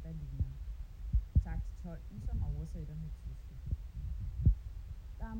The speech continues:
mange mennesker i verden, som ikke rigtig forstår, eller siger, at de ikke rigtig forstår, hvad det er, der er fat mellem den frie verden og den kommunistiske verden. Lad dem komme til Berlin. Der er dem, der siger, at kommunismen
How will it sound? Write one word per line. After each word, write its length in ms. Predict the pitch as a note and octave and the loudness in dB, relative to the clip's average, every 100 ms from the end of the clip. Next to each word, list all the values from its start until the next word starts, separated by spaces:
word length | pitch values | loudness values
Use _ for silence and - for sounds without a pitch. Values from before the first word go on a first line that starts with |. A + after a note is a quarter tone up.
| A3 | -4
mange 180 | A3 C4+ B3+ | -2 -2 -2
mennesker 320 | A3 G#3+ - A3+ | -4 -6 -4 -2
i 40 | F#3+ | 0
verden, 240 | D#3+ - - | 2 4 4
som 80 | G#3 G#3 | 4 0
ikke 140 | G3 F#3 | -2 -2
rigtig 200 | F#3+ - - | -2 -6 -6
forstår, 300 | - - - - - - | -8 -8 -8 -8 -8 -2
eller 160 | C4 B3 - | -2 -2 -8
siger, 260 | - C4+ D4 - | -8 -10 -10 -10
at 60 | |
de 60 | - - | -2 2
ikke 140 | - G3 | 2 2
rigtig 220 | - - - | -8 -8 -8
forstår, 300 | - - - - - | -6 -6 -6 -6 -8
hvad 120 | - - | -10 -10
det 60 | - F3 | -6 -6
er, 80 | F3 G3 | -6 -6
der 80 | F#3+ | -8
er 60 | F3 - | -8 -10
fat 200 | G#3 - G#3+ | -6 -6 -2
mellem 200 | F#3+ - - | -2 0 -2
den 180 | D3+ - - | -4 -6 -6
frie 260 | G3+ A3 A3+ | -6 -6 -4
verden 340 | F#3+ F3+ F3+ G#3 - | -4 -4 -2 -2 -4
og 60 | G3+ | -6
den 80 | G#3+ - | -8 -8
kommunistiske 720 | G#3 G#3+ F#3 D3+ - - - E3 | -6 -6 -4 -6 0 0 0 -6
verden. 280 | C3+ - - - - - - - - - - G3+ | -6 -8 -2 0 0 -2 -6 -10 -10 -10 -8 -8
Lad 120 | G#3+ - | -8 -4
dem 120 | A3 - - - | 2 6 6 4
komme 160 | A3 G#3+ - | -2 -2 -2
til 80 | - | -2
Berlin. 320 | - - - - - - - - - - - - - - - - - - - | -2 -2 -2 0 -2 -2 -6 -6 -6 -6 -6 -8 -10 -8 -8 -10 -12 -12 -10
Der 60 | - D#3+ | -8 -6
er 60 | G3 | -4
dem, 100 | G3+ A3 | -6 -8
der 80 | A3 - | -8 -10
siger, 200 | G#3 G3+ | -10 -10
at 100 | G#3 | -8
kommunismen 500 | G#3 G3+ G3+ G#3 A3+ | -8 -6 -8 -8 -8